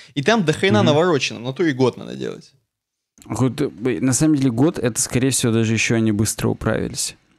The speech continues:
Speaker 2: Потому что если именно с, э, это, понимаешь, это задизайнить можно год.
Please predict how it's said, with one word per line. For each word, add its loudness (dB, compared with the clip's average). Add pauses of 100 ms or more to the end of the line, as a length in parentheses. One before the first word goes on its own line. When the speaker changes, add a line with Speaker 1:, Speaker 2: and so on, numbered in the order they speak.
(240)
Speaker 2:
Потому 0
что 0
если 0
именно 0
с, -4
э, -2 (120)
это, 0 (580)
понимаешь, -2 (340)
это 2
задизайнить 0
можно 0
год. -6